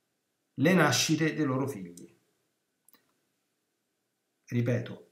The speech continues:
distanziare per validi motivi, cioè quando, eh, si leggono i documenti a carattere morale della Chiesa, bisogna leggerli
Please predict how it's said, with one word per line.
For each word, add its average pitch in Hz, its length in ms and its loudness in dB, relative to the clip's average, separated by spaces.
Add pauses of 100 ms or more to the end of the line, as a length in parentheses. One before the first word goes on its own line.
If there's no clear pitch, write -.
(200)
distanziare 156 1400 0 (1300)
per 202 340 10
validi 202 520 10
motivi, 160 680 2 (280)
cioè - 560 2
quando, 175 960 6 (320)
eh, 123 360 -8
si 139 220 0
leggono 147 360 2
i 123 40 0
documenti 131 920 -2
a 120 160 -6
carattere 123 600 -2
morale 113 840 -4
della 113 800 -6
Chiesa, 113 640 -6
bisogna 156 380 0
leggerli 110 720 -4